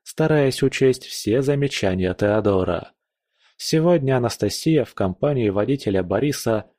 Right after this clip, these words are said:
и дворецкого Фредерика отправилась по магазинам, чтобы приобрести платье,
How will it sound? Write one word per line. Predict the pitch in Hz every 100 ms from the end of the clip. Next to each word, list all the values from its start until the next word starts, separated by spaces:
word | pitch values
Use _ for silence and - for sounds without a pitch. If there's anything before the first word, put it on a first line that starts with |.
| -
и | 165
дворецкого | 135 127 127 - - 98
Фредерика | - 104 92 107 147 143 127 113 _ _
отправилась | - 143 - 170 151 147 147 -
по | 139
магазинам, | 135 131 143 135 127 90 85 87
чтобы | - 123 95
приобрести | 92 104 110 117 123 - 101
платье, | - 127 120 - 90